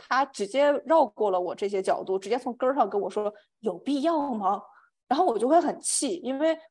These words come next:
我觉得那个你没有在跟我讨论问题，就是你是在跟我讲设计不重要。我们甚至我听到更直接的 feedback 就是，“有必要把用户哄得这么好吗？”或者说“有必要完善到这么完美吗？至于吗？什么怎么怎么样？”这我就很不能接受，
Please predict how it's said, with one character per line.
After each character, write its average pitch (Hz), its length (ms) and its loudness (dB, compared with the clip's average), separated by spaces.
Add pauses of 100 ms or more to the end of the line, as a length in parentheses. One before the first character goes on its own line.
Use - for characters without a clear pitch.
我 202 140 2
觉 196 100 2
得 220 120 4
那 320 100 2
个 254 200 2
你 202 100 -6
没 185 100 -6
有 254 160 0
在 233 100 4
跟 208 140 -2
我 180 80 -2
讨 180 160 -4
论 165 140 -6
问 175 180 -6
题， - 300 -14
就 - 100 -4
是 254 140 -2
你 214 120 -2
是 208 160 -8
在 240 300 4
跟 233 340 0
我 185 260 0
讲 165 380 0
设 - 240 -2
计 202 120 -6
不 - 100 -12
重 208 240 -8
要。 - 240 -12 (340)
我 202 120 -6
们 202 80 -4
甚 285 160 -6
至 240 80 -2
我 180 220 -2
听 233 140 -10
到 240 140 0
更 220 340 -4 (140)
直 196 100 -4
接 202 160 -4
的 208 80 0
feedback 208 320 2
就 202 120 -4
是 196 120 -6 (180)
，“有 202 120 0
必 202 160 -6
要 269 160 6
把 185 140 2
用 220 180 -4
户 226 160 -2
哄 - 300 -4
得 - 100 -10
这 233 100 -4
么 202 140 0
好 - 240 -4
吗？” 85 80 -6 (240)
或 214 100 0
者 220 80 -4
说 226 80 0
“有 202 160 2
必 - 140 -10
要 240 140 6
完 185 180 4
善 240 160 -2
到 196 220 -2
这 196 100 -10
么 226 100 -4
完 170 160 0
美 196 160 -2
吗？ - 140 -8
至 233 240 -4
于 175 40 -4 (100)
吗？ 156 100 -12
什 196 140 -16
么 - 100 -18
怎 - 80 -14
么 - 100 -20
怎 107 80 -18
么 90 80 -18
样？” 85 140 -12
这 277 160 2
我 202 160 -2
就 180 100 -8
很 214 160 -8
不 - 60 -16
能 165 140 -14
接 - 120 -18
受， - 160 -16